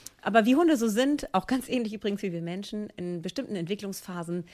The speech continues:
suchen sie nach Erfolgserlebnissen. Und da gehört zum Beispiel auch zu, zu gewinnen. Also in einer Auseinandersetzung als Gewinner hervorgehen.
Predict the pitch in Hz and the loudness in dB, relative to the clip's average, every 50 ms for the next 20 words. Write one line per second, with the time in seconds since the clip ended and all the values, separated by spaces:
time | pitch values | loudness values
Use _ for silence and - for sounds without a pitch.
0 | - - - - - _ - - 214 226 220 254 220 165 196 190 180 170 165 - | -20 -20 -20 -20 -20 _ -8 -4 -2 0 0 0 2 2 2 0 0 -2 -4 -4
1 | - - 175 - - 180 170 165 - 156 147 151 147 147 - - 156 - 156 156 | -6 -6 -4 -2 0 0 0 0 -2 -8 -8 -8 -8 -10 -10 -12 -12 -10 -10 -10
2 | 156 - - 170 170 165 165 165 185 185 185 190 196 196 208 185 196 190 208 208 | -10 -10 -8 -6 -6 -6 -4 -2 -2 0 0 0 -2 -2 -2 -2 0 2 2 0
3 | 202 - 302 262 240 233 - - 240 226 - 202 - - - 233 226 233 220 - | 0 0 0 0 0 0 -2 -4 -6 -4 -4 -6 -6 -4 -2 -2 -2 -2 -4 -6
4 | - 233 208 240 214 247 277 214 147 143 139 - _ _ _ _ _ - - 151 | -4 0 2 4 4 4 4 4 2 -2 -6 -12 _ _ _ _ _ 0 0 0
5 | 147 147 147 147 - - 175 - 170 175 175 196 - 190 185 214 269 285 247 190 | 0 0 -2 -6 -4 -4 -4 -2 -2 0 0 2 2 4 4 4 4 4 4 4
6 | 208 202 - - 202 190 160 180 170 - - - 208 156 175 240 254 196 160 151 | 2 0 0 -2 -2 -2 -2 -4 -4 -6 -2 -2 0 0 0 0 0 -2 -4 -4
7 | 151 160 151 - - 147 143 139 139 139 131 147 | -6 -8 -8 -6 -6 -6 -6 -6 -6 -8 -8 -10